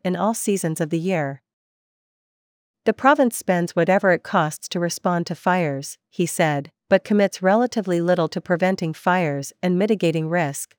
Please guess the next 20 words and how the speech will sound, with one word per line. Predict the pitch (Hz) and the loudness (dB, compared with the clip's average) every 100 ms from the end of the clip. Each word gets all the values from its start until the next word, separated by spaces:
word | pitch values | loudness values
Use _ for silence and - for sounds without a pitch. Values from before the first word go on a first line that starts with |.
| _ | _
such | - 202 | -2 0
as | 214 190 | 0 0
by | 190 | 0
removing | 175 180 202 196 170 | 2 0 0 -2 -4
fuel | - 202 170 143 - | -2 0 0 -2 -4
in | 185 | -2
the | 175 | 0
interface | 175 202 180 - 160 - | 0 -2 -2 -2 -2 0
areas | 156 156 147 143 - - | 0 -2 -4 -6 -10 -4
where | 175 | -4
forests | - 220 214 160 - | -2 0 2 0 -4
border | - 175 180 160 | -6 -2 0 -2
communities." | - 160 160 156 147 135 - - _ _ _ _ _ _ _ _ _ _ _ _ _ _ | -4 -4 -2 -2 -2 -4 -8 -14 _ _ _ _ _ _ _ _ _ _ _ _ _ _
It's | 233 233 | 0 2
advice | 226 214 277 | 4 4 4
the | - 208 | 2 2
government | 185 185 165 147 147 - | 2 2 2 0 -4 -4
had | 190 180 | -2 -2
received | 180 - 202 - | -2 -2 -2 -4
before, | 170 - 185 160 143 | -8 -4 0 0 0